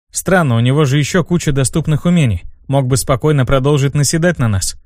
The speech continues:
Снова позволяю себе немного отвлечься, чтобы переслать Картану полученную информацию,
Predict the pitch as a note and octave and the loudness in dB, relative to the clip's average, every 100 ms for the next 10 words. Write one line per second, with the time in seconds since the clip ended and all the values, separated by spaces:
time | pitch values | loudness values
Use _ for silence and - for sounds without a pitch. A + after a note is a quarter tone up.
0 | - - A3+ F3+ C#3 B2 B2+ C3 B2+ - | -10 -4 0 2 2 2 2 2 0 0
1 | D#3+ D3 A#2+ B2 B2+ B2+ C#3+ E3+ - - | 0 0 0 0 0 0 0 -2 -2 -6
2 | G2+ - A#2+ G#2+ A#2+ A#2 C#3 B2+ - A#2 | -6 -2 -2 0 -2 -2 -2 -4 -2 -2
3 | - E3 A2+ F#2+ C3+ D3 - C#3 C3+ C3 | 0 0 0 0 0 -2 -2 0 0 0
4 | D3+ E3+ D#3 - G2 | -2 0 -2 -2 -4